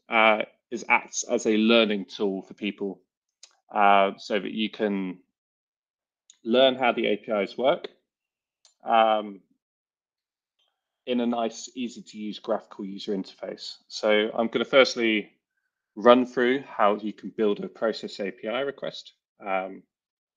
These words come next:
really simply. So firstly, I'm going to look at the data collection box here on the, on the left. Uh, we're gonna select Sentinel two level two A data.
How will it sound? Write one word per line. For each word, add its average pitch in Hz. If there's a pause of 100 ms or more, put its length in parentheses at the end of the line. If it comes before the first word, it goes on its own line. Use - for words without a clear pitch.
(500)
really 110
simply. 139 (220)
So 107 (1500)
firstly, 143
I'm 117
going 110
to -
look -
at -
the 107
data 123
collection 143 (200)
box -
here 170 (100)
on 113
the, 113 (260)
on 107
the 110
left. - (480)
Uh, 110
we're 120
gonna 127
select -
Sentinel 120
two 110
level 104
two 107
A 104
data. 117